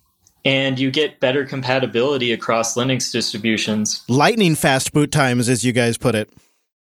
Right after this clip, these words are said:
Speaker 2: I'm actually impressed, Jeremy, that, uh, as the Intel processors continue to evolve, that this is a project that is even <laughs> possible. Like, I could have seen it dying at, like, eighth generation Intel C P Us and never been able to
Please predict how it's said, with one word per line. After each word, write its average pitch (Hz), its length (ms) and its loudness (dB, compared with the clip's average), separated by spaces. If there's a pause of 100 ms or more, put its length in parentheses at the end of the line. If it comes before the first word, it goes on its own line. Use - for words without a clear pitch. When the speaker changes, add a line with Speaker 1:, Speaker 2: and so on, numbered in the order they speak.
Speaker 2:
I'm 165 180 4
actually 202 320 0
impressed, 143 380 0
Jeremy, 123 280 2
that, 107 280 0 (340)
uh, 101 120 -2
as 123 440 2
the 131 140 2
Intel 135 300 0
processors 127 640 0
continue 131 460 0
to 117 160 0
evolve, 127 400 0
that 110 300 -2
this 143 200 0
is 127 120 0
a 120 60 0
project 147 420 0
that 147 80 0
is 139 100 0
even 131 200 0
<laughs> - 20 -4
possible. 170 600 0 (320)
Like, 160 140 2
I 165 80 2
could 180 160 0
have 151 80 -2
seen 170 220 0
it 143 100 0
dying 143 440 0
at, 135 140 -2
like, 127 120 0
eighth 151 180 0
generation 139 540 0
Intel 131 280 0
C 131 160 -2
P 123 120 -6
Us 123 400 0
and 117 100 0
never 123 220 0
been 120 120 0
able 117 280 0
to 110 420 -2